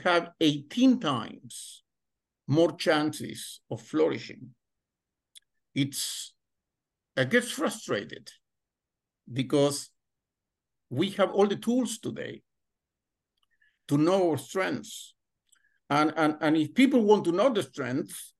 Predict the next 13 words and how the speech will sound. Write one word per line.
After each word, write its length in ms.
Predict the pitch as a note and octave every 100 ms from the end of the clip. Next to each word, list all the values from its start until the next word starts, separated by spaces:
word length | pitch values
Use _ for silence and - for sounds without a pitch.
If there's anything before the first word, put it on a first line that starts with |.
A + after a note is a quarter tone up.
| _
there 100 | D3+
is 300 | C#3+ F3+ - -
an 140 | B2+ - _ - -
instrument 800 | A#3+ - - C#3+ A2 C3 A3+ - _ _ _ _ _ _ _ _ _
called 280 | D3+ D3+
the 80 | C3
via, 480 | C3+ F#3 C3+ D3 G3+ -
Values 460 | B2+ C3+ D#3+ E3 F3
in 100 | C#3+
Action, 540 | B2 - C#3+ B3 A#3+ - _ _ _ _ _ _ _ _
which 280 | A#2 C3 C3
is 180 | C3 -
fine, 540 | E3+ D3+ D3+ D#3 E3